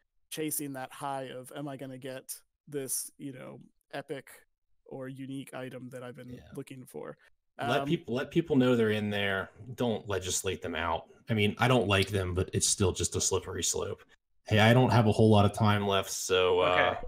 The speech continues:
Speaker 2: uh,
Speaker 3: uh, hold on.
Speaker 2: um,
Speaker 3: I have two more short points to make. Uh,
Speaker 2: Okay.
Speaker 3: <laughs> things that have happened.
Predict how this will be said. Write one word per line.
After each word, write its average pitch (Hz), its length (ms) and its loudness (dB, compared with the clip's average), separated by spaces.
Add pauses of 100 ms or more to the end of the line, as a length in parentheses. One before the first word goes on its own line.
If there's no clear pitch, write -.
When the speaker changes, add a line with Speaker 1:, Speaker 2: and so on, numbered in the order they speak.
(100)
Speaker 2:
uh, - 60 -10
Speaker 3:
uh, 139 40 -4
hold 147 220 0
on. 117 180 2
Speaker 2:
um, 120 60 2
Speaker 3:
I 135 80 8
have 147 200 6
two 190 200 -4
more 170 400 -4
short 156 260 -6
points 151 280 -2
to 175 60 -10
make. 175 360 -2 (200)
Uh, 120 480 4
Speaker 2:
Okay. 156 100 -16 (100)
Speaker 3:
<laughs> - 100 -18
things 156 180 -2
that 151 120 2
have 127 80 -4
happened. 143 340 0